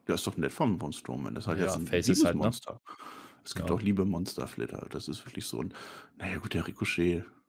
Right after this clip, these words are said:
Speaker 1: ich glaube, der, der verliert er jetzt gegen Gunther, ne? Und dann kommt der Strowman und sagt, "Oh, mein Freund Ricochet, Tag-Team sind die jetzt nicht."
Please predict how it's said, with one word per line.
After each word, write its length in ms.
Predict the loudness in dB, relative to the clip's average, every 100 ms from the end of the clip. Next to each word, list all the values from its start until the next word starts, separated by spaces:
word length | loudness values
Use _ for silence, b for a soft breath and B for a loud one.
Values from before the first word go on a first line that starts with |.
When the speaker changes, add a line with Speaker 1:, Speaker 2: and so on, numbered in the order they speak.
| _
Speaker 1:
ich 100 | -12
glaube, 300 | -6 -2 2
der, 100 | 2
der 140 | 4 4
verliert 260 | 6 8
er 60 | 8
jetzt 140 | 6
gegen 160 | 2 0
Gunther, 300 | 0 2 2
ne? 140 | 6
Und 80 | 6
dann 100 | 6
kommt 160 | 4 4
der 60 | 6
Strowman 360 | 6 8 8
und 60 | 10
sagt, 200 | 8 10
"Oh, 280 | 12 12 12
mein 180 | 12 10
Freund 340 | 10 10 10
Ricochet, 600 | 6 2 8 8 8 4 b b b b -12
Tag-Team 380 | -8 2 2
sind 180 | 2 -2
die 60 | 0
jetzt 240 | -2 -2 -8
nicht." 320 | -8 -12